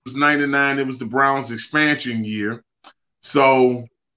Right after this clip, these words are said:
they signed me as a free agent. And this is, like,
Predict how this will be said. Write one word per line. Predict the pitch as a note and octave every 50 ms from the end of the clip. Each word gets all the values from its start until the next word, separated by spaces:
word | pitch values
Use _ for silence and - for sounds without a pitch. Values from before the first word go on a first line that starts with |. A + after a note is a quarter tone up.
| _ _ _ _ _ _
they | A#2 C3 C#3+
signed | C#3+ C#3+ F3+ E3+ D#3 D3+ D3+ D3+ D3+
me | D3 C#3+ C#3+
as | C3+ C3 B2+
a | B2+ A#2+
free | - - D3 C#3 C3+ C#3+
agent. | D#3 F3 F3+ F#3+ F3 C#3 A#2 A#2 A2+ G#2+ - - _ _ _ _ _ _ _ _ _ _ _ _ _ _ _ _ _ _ _ _ _ _ _ _ _ -
And | B2+ B2 B2+ B2+ B2 B2 B2 B2+ C3 C#3+
this | D#3 D3+ D#3 C#3+
is, | C3 B2 A#2+ A2+ G#2
like, | B2 B2 A#2+ A#2+ B2 A#2+ A#2+ A2 -